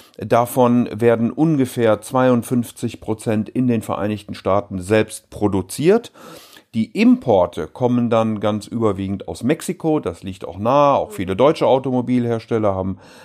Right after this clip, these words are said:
Werke in Mexiko. Das sind rund vierzehn Prozent der verkauften Autos in den U S A. Kanada mit elf Prozent, Japan mit zehn Prozent, Korea fünf. Dann erst kommt Deutschland mit drei Prozent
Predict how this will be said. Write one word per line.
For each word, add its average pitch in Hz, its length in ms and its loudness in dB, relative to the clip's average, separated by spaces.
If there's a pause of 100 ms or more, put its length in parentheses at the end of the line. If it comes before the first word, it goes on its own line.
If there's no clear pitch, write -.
(120)
Werke 104 360 0
in 139 200 2
Mexiko. 127 560 0
Das 101 160 0
sind 101 180 -2
rund 92 160 -2
vierzehn 160 440 -2
Prozent 123 560 -2
der 110 140 0
verkauften 113 680 -2
Autos 113 360 -2
in 98 120 -4
den 101 140 -4
U 104 120 -2
S 98 140 -4
A. 98 240 0 (360)
Kanada 127 480 2
mit 101 220 -4
elf 135 240 0
Prozent, 120 500 -4
Japan 113 560 2
mit 101 160 -6
zehn 135 240 -2
Prozent, 110 460 -8
Korea 107 460 2
fünf. 131 400 -4 (280)
Dann 131 420 0
erst - 340 -4
kommt 120 480 -4
Deutschland 127 560 2
mit 101 260 -4
drei 107 260 2
Prozent 117 720 -4